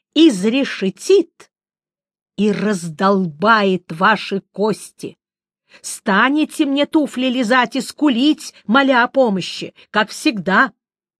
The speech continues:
Я достаточно хорошо знаю вас и вообще таких, как вы, до тошноты». Она повернулась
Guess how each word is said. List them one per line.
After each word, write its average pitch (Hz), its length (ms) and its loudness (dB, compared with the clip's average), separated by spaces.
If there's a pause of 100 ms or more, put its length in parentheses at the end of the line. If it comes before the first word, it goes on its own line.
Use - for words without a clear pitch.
(800)
Я 180 220 -6
достаточно 226 1000 -2
хорошо 220 460 -2
знаю 220 440 -2
вас 160 460 -10 (640)
и 170 100 -6
вообще 175 300 -4
таких, 220 440 -4
как 220 260 -6
вы, 190 280 -4 (640)
до 214 280 0
тошноты». 196 800 -4 (2750)
Она 175 280 -4
повернулась 185 920 -4